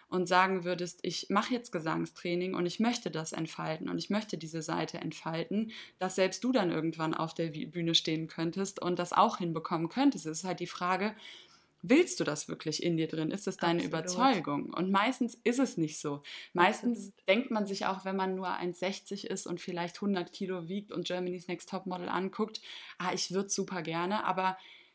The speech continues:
Speaker 1: das ist dann auch nur so ein Gedanke und ganz tief drin spürt die Person das vielleicht doch gar nicht. Und, ähm, also da dann zu gucken, gar nicht so sehr, was sagt mein Reading, sondern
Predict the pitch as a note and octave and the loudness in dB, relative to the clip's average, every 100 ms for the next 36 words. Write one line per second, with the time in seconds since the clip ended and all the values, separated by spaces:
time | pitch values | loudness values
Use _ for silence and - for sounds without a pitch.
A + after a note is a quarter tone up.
0 | _ F3+ F#3+ - G#3 G3+ F#3+ G3+ A3+ G3+ | _ -6 -2 0 0 2 4 2 2 0
1 | G#3 - E3+ F#3+ F#3+ F#3 F3+ F3 F3 A#3+ | -2 -8 -6 -2 -2 -2 -2 2 2 2
2 | A#3 F#3 - F3+ F3 - F#3 G#3 - G#3 | -2 -2 -2 -2 -4 0 0 0 -4 -6
3 | - F3+ F#3+ A3 B3 - - - _ - | -4 -4 0 2 0 -2 -18 -20 _ -6
4 | - A#3+ A#3 - F#3+ F#3 F3+ F3 - F3 | 0 0 0 -2 -2 0 0 0 -2 -4
5 | D#3+ D#3+ G3 G#3 - F#3 - - D#3+ - | -4 0 2 2 2 -2 0 -2 -4 -4
6 | - E3 D#3+ - D#3+ E3 D#3+ D#3+ - - | -2 -2 -2 -4 -2 -2 -4 -6 -12 -18
7 | - _ _ - F#3 F#3 E3+ F#3 G3 G#3+ | -20 _ _ 0 4 4 4 6 6 6
8 | G#3+ A3+ - - G#3 C4 C4+ G#3+ G3+ - | 2 -2 -4 -6 -2 0 2 2 0 0
9 | - G3+ G#3 - F#3+ F#3 F#3 F#3 F3+ - | 0 0 0 -4 -4 -2 -2 -2 -4 -6
10 | - - G3 G3 - F3+ E3 F#3+ C4 G3+ | -10 -4 0 0 -2 -2 0 6 6 6
11 | F3 F3 E3 E3 E3 E3 E3 | 0 -2 -2 -2 0 -2 -4